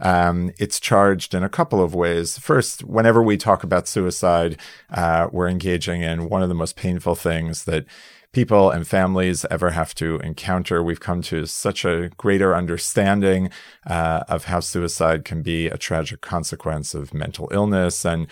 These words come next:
whatever we think about these various issues and how people should proceed, we always have to remember to have the utmost compassion for any person and family that it touches.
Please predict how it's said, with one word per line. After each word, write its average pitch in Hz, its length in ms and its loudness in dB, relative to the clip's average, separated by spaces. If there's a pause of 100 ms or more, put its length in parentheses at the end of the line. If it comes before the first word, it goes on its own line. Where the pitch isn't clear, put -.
(260)
whatever 123 640 6
we 113 220 4
think 104 340 -2
about 78 460 0 (400)
these 101 260 -2
various 90 460 0
issues 82 460 -4
and 67 120 -6
how 82 100 -4
people 82 320 -8
should 78 240 -6
proceed, 98 580 2 (400)
we 101 100 4
always 101 280 6
have 92 180 2
to 95 80 2
remember 87 380 0
to 82 80 0
have 80 260 -2
the 87 100 0
utmost 82 380 -2
compassion 76 640 -4
for - 300 -4
any 90 220 -2
person 78 420 -6
and 76 160 -6
family 76 460 -4
that 80 240 -4
it - 160 -14
touches. - 640 -8